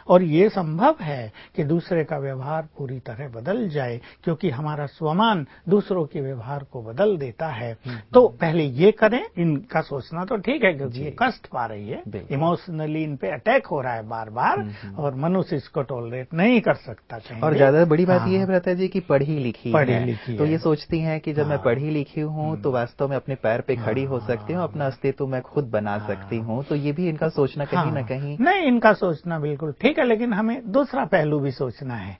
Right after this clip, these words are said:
Speaker 2: हम्म।
Speaker 1: क्योंकि जो लोग ऐसा करते हैं, उनको किन किन कठिनाइयों का सामना करना पड़ता है।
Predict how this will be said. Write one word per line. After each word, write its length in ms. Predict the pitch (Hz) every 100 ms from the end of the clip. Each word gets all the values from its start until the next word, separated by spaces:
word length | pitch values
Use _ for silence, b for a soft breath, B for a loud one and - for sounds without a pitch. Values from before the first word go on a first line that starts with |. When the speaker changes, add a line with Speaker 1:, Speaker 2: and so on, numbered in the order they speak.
| -
Speaker 2:
हम्म। 220 | 98 90
Speaker 1:
क्योंकि 220 | 110 156
जो 160 | 151 180
लोग 220 | 175 165
ऐसा 220 | 151 -
करते 480 | 147 - 190 214 208
हैं, 260 | 131 139 208 B B -
उनको 440 | 185 190 - 294
किन 260 | 302 370 339
किन 220 | 349 285
कठिनाइयों 640 | - 208 - 208 202 196 185
का 140 | 180
सामना 460 | 147 160 147 147 139
करना 360 | - 131 131
पड़ता 420 | 120 113 92 - 190
है। 280 | 131 113